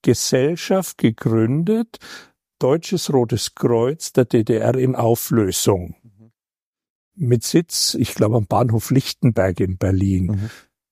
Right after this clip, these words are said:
Speaker 1: Da war der, äh, Professor Brückner, der Vizepräsident des D R Ks dann wurde, und Peter Bayer, der das Ganze operativ dann bearbeiten musste. Es gab ja auch viele Personalaktensachen für Rentenanfragen und Ähnliches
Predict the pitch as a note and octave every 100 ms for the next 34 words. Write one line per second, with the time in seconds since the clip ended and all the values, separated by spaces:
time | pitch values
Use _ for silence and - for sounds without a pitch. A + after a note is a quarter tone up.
0 | _ - F2+ G2 G#2 G#2+ - _ _ _
1 | _ _ - A#2 G#2+ G#2 A2 A2 - G#2
2 | - G#2+ - G#2 - _ - F3 - E3
3 | D3+ B2+ A#2 - D#3 - E3+ D3 C#3 C#3
4 | B2+ B2+ A#2+ A#2 - A#2+ A#2 G#2+ - A2
5 | G#2 - A2+ G#2 G#2+ A#2 G#2 - A#2 A2
6 | G2+ - G#2+ C3+ C#3 - - - - -
7 | A#2 A#2 - A#2 A2 - A2+ A#2+ A2 A2+
8 | G#2 - B2 A#2 A#2 - A2+ G2 F#2+ F2+
9 | - G#2 G2 - F#2+ F2 - F#2+ F#2 -
10 | - G2 - - - - D3 C3+ A2+ -
11 | D#3+ D3+ - A#2 - B2 A2 A2 D3+ D#3+
12 | - - _ - B2 - A2+ - B2+ A2+
13 | A#2 B2+ - C#3+ B2+ B2+ B2+ A#2 C3+ B2
14 | C3+ B2 B2 - A#2 G#2+ B2 A2+ G#2 A#2+
15 | G#2+ B2 B2+ D3+